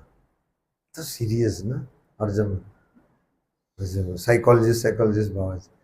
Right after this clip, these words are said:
তো মেরে দেবে আমাকে কিন্তু। তো ভগবান কার মধ্যে আছে? আমাদের মধ্যেই আছে, সবার মধ্যেই আছে, আমাদের মধ্যেও আছে।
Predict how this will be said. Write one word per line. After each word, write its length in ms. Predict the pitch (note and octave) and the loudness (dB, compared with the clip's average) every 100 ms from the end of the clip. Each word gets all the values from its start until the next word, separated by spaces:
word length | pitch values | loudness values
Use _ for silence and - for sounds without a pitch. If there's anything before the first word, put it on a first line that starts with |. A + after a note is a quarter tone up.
| _ _ _ - | _ _ _ 6
তো 240 | C#3 - - - - _ _ _ _ _ _ _ B2 B2+ | 8 8 -4 -16 -20 _ _ _ _ _ _ _ 2 6
মেরে 320 | D3+ B2+ A#2+ A#2+ | 8 8 8 8
দেবে 180 | B2+ | 8
আমাকে 360 | B2 A#2 G#2+ F2+ | 6 4 0 -4
কিন্তু। 260 | G2+ F2+ G2 F#2+ F2+ F2+ - _ _ - - - - - | -8 -8 -8 -8 -8 -14 -20 _ _ -20 -20 -20 -20 6
তো 120 | E3+ E3+ E3+ F#3+ A3 A3 - - - A#2+ | 12 12 12 12 12 12 2 -8 -6 10
ভগবান 460 | C#3+ D3+ F#3 G3 | 12 12 12 12
কার 220 | G3 F#3+ G#3+ | 12 12 12
মধ্যে 280 | G#3 G#3 | 12 12
আছে? 420 | F#3 - - - - | 12 12 6 4 0
আমাদের 360 | E3+ G#3+ A3+ A3 | 10 12 12 12
মধ্যেই 400 | G#3+ G#3 F#3 D3 | 12 12 12 12
আছে, 280 | B2 G2 - _ _ _ _ _ _ | 10 -2 -14 _ _ _ _ _ _
সবার 380 | - E3+ G#3+ A3+ | 10 12 12 12
মধ্যেই 340 | A3 F#3+ F#3 | 12 12 12
আছে, 320 | D3+ - A#2+ - | 12 10 2 4
আমাদের 340 | B2+ D3+ E3 | 4 4 4
মধ্যেও 300 | E3 D#3+ E3+ | 4 2 2
আছে। 300 | E3 A2+ - | 0 -2 -10